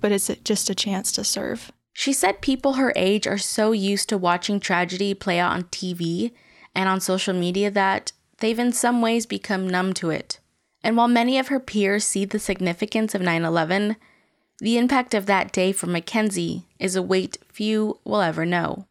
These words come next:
Speaker 1: Becomes more like something you would read in a history book.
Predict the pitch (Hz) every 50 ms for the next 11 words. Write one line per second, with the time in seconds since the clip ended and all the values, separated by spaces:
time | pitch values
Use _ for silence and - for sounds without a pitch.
0 | _ _ _ _ _ _ _ _ - 208 - - 202 196 190 202 196 196 185 185
1 | 185 - - - - 190 190 196 190 190 190 190 190 185 185 185 185 185 180 170
2 | 190 190 - - - 214 214 208 - 240 247 - - -